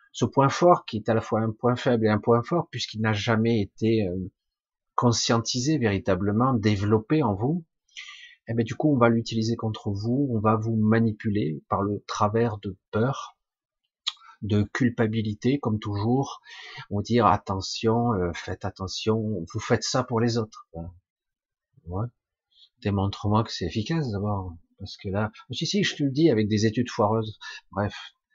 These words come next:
Euh, tous ceux qui ont les yeux un petit peu en face des trous, ils se disent, putain, c'est, c'est plein de contradictions, c'est plein de mensonges, c'est plein de, de, de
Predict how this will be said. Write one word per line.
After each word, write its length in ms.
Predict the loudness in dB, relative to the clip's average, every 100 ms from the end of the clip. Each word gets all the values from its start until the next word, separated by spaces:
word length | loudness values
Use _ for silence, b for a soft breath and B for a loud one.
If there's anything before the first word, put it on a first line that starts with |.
| B B B -2
Euh, 540 | 0 2 0 -2 -4 -8
tous 80 | -8
ceux 140 | -6
qui 100 | -2
ont 40 | 0
les 220 | 0 0
yeux 80 | -4
un 80 |
petit 160 | -4 -8
peu 220 | -8 -6
en 60 | -6
face 180 | -6 -4
des 120 | -4
trous, 340 | -2 -2 0
ils 160 | 0 -2
se 140 | -8 -10
disent, 260 | -10 -10 _ _ _
putain, 380 | -20 -18 -16 -14
c'est, 340 | -12 -12 -14 -20 B B B B B B B
c'est 120 | -20 -6
plein 140 | -4
de 60 | -2
contradictions, 920 | -2 -2 -4 -6 -8 -10 -4 0 0
c'est 200 | -4 -10
plein 140 | -12
de 100 | -10
mensonges, 800 | -6 -6 -4 -2 0 2 0 -2
c'est 140 | -8 -12
plein 160 | -10
de, 180 | -10 -12 -20 B B _ _ -20
de, 100 | -20 _ -20
de 200 | -16